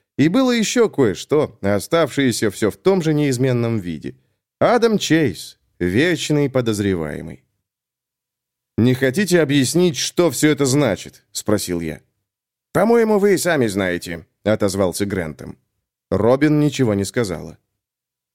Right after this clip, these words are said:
«Детектив Александр», — произнес я. Ее подбородок напрягся. Мы свернули на боковую улочку, ведущую к железнодорожным путям.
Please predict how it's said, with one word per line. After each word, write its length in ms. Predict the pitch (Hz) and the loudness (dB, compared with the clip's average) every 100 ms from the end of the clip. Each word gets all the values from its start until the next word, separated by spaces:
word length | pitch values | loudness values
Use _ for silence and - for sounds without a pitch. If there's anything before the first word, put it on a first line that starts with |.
| - | -4
«Детектив 480 | 107 117 117 139 127 | 0 0 0 0 2
Александр», — 680 | 120 110 - 98 110 127 120 _ _ - | 0 0 0 0 2 -2 -4 _ _ -2
произнес 560 | 113 107 95 85 - | 0 2 0 -4 -6
я. 180 | 82 73 _ _ _ _ _ - | -10 -12 _ _ _ _ _ -2
Ее 300 | 110 160 220 | 2 4 2
подбородок 580 | 214 165 170 165 156 - _ - | 2 0 0 0 -2 -4 _ -4
напрягся. 680 | 104 98 92 73 - - - _ _ _ _ _ _ | -2 -2 -4 -4 -10 -18 -20 _ _ _ _ _ _
Мы 140 | 175 233 | 2 2
свернули 500 | - 208 196 233 214 | 2 2 4 2 2
на 140 | 202 | 2
боковую 420 | 175 185 175 180 | 0 2 4 4
улочку, 480 | 180 220 185 127 - | 4 2 2 2 2
ведущую 540 | 147 147 160 - 147 120 | 4 4 2 2 0 2
к 20 | |
железнодорожным 800 | 131 131 123 117 120 110 101 95 | 0 2 2 2 2 2 0 -2
путям. 440 | 98 - 76 73 | -4 -4 -4 -6